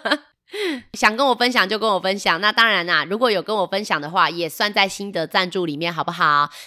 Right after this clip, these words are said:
那一样可以加速节目的更新哦。那如果呢，是有一些问题非常困扰你，不知道跟谁讨论，可是你不希望公开的话，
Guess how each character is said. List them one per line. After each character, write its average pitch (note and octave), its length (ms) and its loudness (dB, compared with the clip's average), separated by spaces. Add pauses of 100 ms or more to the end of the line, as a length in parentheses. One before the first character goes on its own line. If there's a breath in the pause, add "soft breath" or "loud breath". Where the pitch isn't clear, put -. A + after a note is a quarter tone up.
那 G3 160 -4
一 F#3+ 120 -8
样 A3+ 200 0
可 A3 100 -4
以 F#3+ 80 0
加 F3+ 240 0
速 G3+ 240 -4
节 E3 280 -4
目 G#3+ 120 -4
的 F#3 80 -4
更 G3 220 -4
新 G#3+ 320 -8
哦。 G3 500 4 (460)
那 A4+ 160 2
如 D#4+ 140 0
果 D#4 240 4
呢， C#4 280 4
是 G4+ 280 0
有 A#3+ 180 2
一 A#3 120 -4
些 A3 200 -2
问 A3+ 360 0
题 F3+ 340 -10
非 G#3+ 300 0
常 E3 280 -4
困 D4+ 360 0
扰 G3 260 2
你， G#3+ 260 -4
不 G#3 160 -8
知 F#3+ 200 -6
道 F#3 160 -4
跟 G#3 240 -4
谁 D#3+ 260 -4
讨 D3 340 -4
论， E3 460 -2
可 D#3+ 260 0
是 F#3+ 400 -2 (280 loud breath)
你 G3 180 -2
不 B3 240 -2
希 F#3+ 320 -6
望 F3+ 380 -4
公 E3+ 280 -2
开 D#3+ 320 -2
的 D3 320 -4
话， E3 380 -2